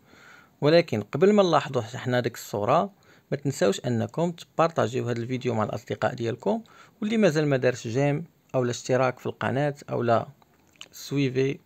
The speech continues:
أو بيان أبوني في، في لاباج Facebook، يدير اشتراك ويبارطاجي مع الأصدقاء ديالو، يخلي كومونتير أو لا جيم،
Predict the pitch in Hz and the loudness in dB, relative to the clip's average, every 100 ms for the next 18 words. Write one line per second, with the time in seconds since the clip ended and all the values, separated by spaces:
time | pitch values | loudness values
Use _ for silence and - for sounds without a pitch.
0 | 143 120 120 131 131 123 127 123 117 - | -4 0 0 0 -2 0 0 0 -2 -2
1 | 107 107 107 120 139 - 127 117 135 127 | 0 0 -2 -6 -10 -2 0 2 4 4
2 | - 113 - 180 240 240 - - - - | 2 -6 -6 0 0 -2 -16 -20 -20 -20
3 | _ - 196 196 - 127 101 107 - - | _ -6 0 0 0 0 2 2 0 -10
4 | - 208 208 175 123 117 117 139 117 120 | -4 0 2 4 2 0 -2 -2 -4 -4
5 | - 160 143 151 185 233 - 190 131 - | -2 -2 2 2 2 0 0 0 0 2
6 | 107 107 147 156 156 143 127 113 113 151 | 0 2 2 2 0 -4 0 0 2 4
7 | 185 | 4